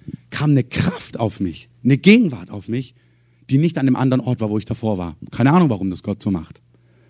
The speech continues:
Es gibt einen schönen Psalm, da fragen die Leute immer, „Steht das in der Bibel?“ Ja, in der Bibel steht, „Gott macht, was ihm gefällt.“ Und das hat Gott gefallen.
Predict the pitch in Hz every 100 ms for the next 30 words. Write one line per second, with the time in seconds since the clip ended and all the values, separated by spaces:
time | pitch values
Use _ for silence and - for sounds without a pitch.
0 | _ _ _ _ _ _ _ - 127 120
1 | 123 117 - 117 143 190 - _ _ _
2 | _ - - 123 120 123 113 - 151 143
3 | 143 143 202 - - _ _ - 143 _
4 | - 123 127 156 - 135 - - 139 113
5 | 101 - 98 101 95 - 87 - _ _
6 | _ _ _ _ _ _ _ _ - -
7 | - _ _ _ _ _ _ _ _ -
8 | 139 135 156 139 127 - 120 110 90